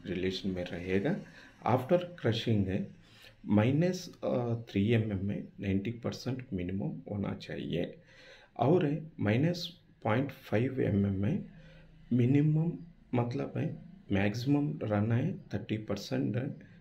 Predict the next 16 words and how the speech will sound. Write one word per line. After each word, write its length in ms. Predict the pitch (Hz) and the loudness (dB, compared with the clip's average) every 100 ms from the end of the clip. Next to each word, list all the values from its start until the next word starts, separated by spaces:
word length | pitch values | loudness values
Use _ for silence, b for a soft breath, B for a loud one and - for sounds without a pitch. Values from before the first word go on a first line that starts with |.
| B 98 | B 0
मैक्सिमम 500 | 95 101 104 143 196 - - | 0 0 -2 -2 -2 -10 -6
माइनस 460 | 98 113 165 196 196 - - - - | 0 4 4 2 0 -10 -20 -16 -2
पॉइंट 260 | 101 120 - | 0 2 -2
फ़ाइव 440 | - 120 139 - - - | 0 2 2 -2 -8 -4
एम 160 | 101 104 | 0 0
एम 120 | 101 | -2
में 140 | 104 - - | -4 -10 -14
थर्टी 200 | 107 104 | -10 -10
परसेंट 460 | - 98 - - - - B B B B B - | -8 -8 -4 -4 -6 -12 B B B B B -4
होना 200 | 104 98 - - - _ _ - | 0 0 -2 -8 -18 _ _ -4
चाहिए। 380 | - - - - - _ _ b b b b | -2 0 -2 -4 -8 _ _ b b b b
यही 560 | 117 117 160 165 - - - | 2 6 6 4 0 -8 0
रेशियो 500 | 110 117 117 117 110 | 2 2 0 -2 -2
में 260 | 107 113 160 - _ _ - | 0 -2 -4 -8 _ _ -10
आपको 340 | 104 - - 131 - _ _ _ _ - | -10 -8 -6 -6 -8 _ _ _ _ -10
चलेगा। 460 | - 92 110 175 | -2 2 2 0